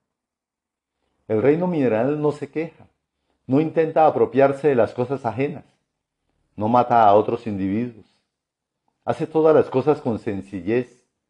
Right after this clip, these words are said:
en consonancia con la naturaleza que le rodea. ¿Estás tú muy seguro de que el hombre está más arriba en el plano terrestre y que no vas a convertirte en roca?".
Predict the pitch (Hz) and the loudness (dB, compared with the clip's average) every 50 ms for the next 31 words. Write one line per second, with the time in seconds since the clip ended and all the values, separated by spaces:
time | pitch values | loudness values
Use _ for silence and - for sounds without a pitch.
0 | _ _ _ _ _ - 98 90 - 107 101 98 95 - 104 98 107 120 123 120 | _ _ _ _ _ -14 -14 -12 -8 -8 -8 -8 -8 -8 -6 -4 -4 -4 -4 -6
1 | - 131 - - 107 104 98 98 95 90 - 104 92 92 92 104 107 - - 101 | -8 -10 -8 -8 -8 -6 -6 -6 -6 -6 -6 -4 -4 -2 -2 -4 -6 -8 -12 -14
2 | - 101 92 90 90 85 90 92 90 90 90 90 87 107 _ _ _ _ _ _ | -12 -8 -6 -6 -6 -4 -4 -4 -4 -4 -6 -8 -12 -16 _ _ _ _ _ _
3 | _ _ _ _ _ _ _ _ _ _ _ _ _ _ _ _ _ _ _ - | _ _ _ _ _ _ _ _ _ _ _ _ _ _ _ _ _ _ _ -16
4 | 92 90 _ _ - 120 127 - - _ _ - 156 151 147 139 135 139 143 147 | -16 -16 _ _ -6 -6 -6 -8 -10 _ _ -4 -2 -2 -2 -2 -4 -4 -6 -6
5 | 143 - - 135 123 131 135 135 139 131 113 104 - 107 101 95 104 113 120 127 | -6 -6 -6 -4 -2 -2 0 0 0 0 0 -4 -4 -4 -4 -2 -2 -2 -2 -2
6 | 131 127 110 95 - - 113 113 123 123 123 131 135 120 - 110 120 131 127 123 | -2 -4 -4 -4 -4 -6 -6 -6 -6 -6 -8 -8 -10 -10 -8 -8 -6 -4 -2 -2
7 | 123 117 107 98 95 92 - 110 107 110 117 113 - 107 90 90 107 113 110 - | -2 -2 -4 -6 -8 -8 -6 -6 -4 -4 -4 -6 -4 -4 -2 0 0 -2 -2 -4
8 | - 127 107 104 - _ _ _ _ _ _ _ _ _ - 110 - 143 127 135 | -10 -14 -14 -14 -16 _ _ _ _ _ _ _ _ _ -14 -6 -2 0 2 2
9 | 147 160 170 160 - 165 151 135 139 123 113 110 101 98 - 143 139 131 135 - | 2 2 2 0 -2 -6 -6 -4 -4 -2 0 0 -2 -2 -2 -4 -4 -4 -4 -4
10 | 147 139 127 135 - _ - 110 95 87 - 110 113 - - 262 | -4 -4 -4 -6 -10 _ -16 -14 -12 -8 -6 -6 -6 -6 -10 -16